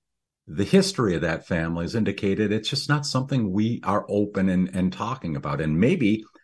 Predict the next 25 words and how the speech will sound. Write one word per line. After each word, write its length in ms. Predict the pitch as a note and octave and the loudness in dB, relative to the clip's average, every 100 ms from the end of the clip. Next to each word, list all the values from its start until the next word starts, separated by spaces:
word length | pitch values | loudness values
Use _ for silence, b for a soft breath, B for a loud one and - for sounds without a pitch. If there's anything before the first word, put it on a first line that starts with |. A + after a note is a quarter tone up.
| B | B
parents 360 | - G2 G2+ G#2 | 2 6 6 6
or 60 | G2 | 4
grandparents 920 | F#2 A#2+ F3 F2+ D2+ E2+ C3+ - - _ _ _ _ _ _ | 4 6 4 2 0 0 -2 -6 -14 _ _ _ _ _ _
learned 480 | D#2 F2+ A2 A#2+ G#2+ | 4 6 8 6 4
that 280 | A2+ A2 - | 2 -2 -2
themselves 640 | A#2 A2 D#3+ F3 C#3 - | -2 0 -2 0 -2 -2
when 140 | D#2+ | -4
they 120 | D2 | -4
were 120 | C#2+ D2+ | -6 -8
young. 380 | - C#2+ - - | -12 -12 -14 -4
But 120 | G#2 | 2
what 120 | C3+ | 6
I'd 160 | B2+ A#2+ | 6 6
ask 340 | E3 F#3+ - | 4 2 0
you 80 | G#2+ | -2
to 80 | - | 0
think 240 | D#3+ F#3 | -2 0
about 220 | F2+ E2+ | 0 0
is, 180 | F#2+ - - _ | 0 -4 -12 _
how 140 | - D3+ | -8 -4
did 240 | D#3 G2+ | -2 -2
you 140 | G#2+ A#2+ | -4 -2
learn 320 | F#2 F2+ E2+ | 0 0 0
about 300 | D#2 D2 C#2+ | -2 -4 -4
money? 340 | D2 C2+ - | -4 -6 -10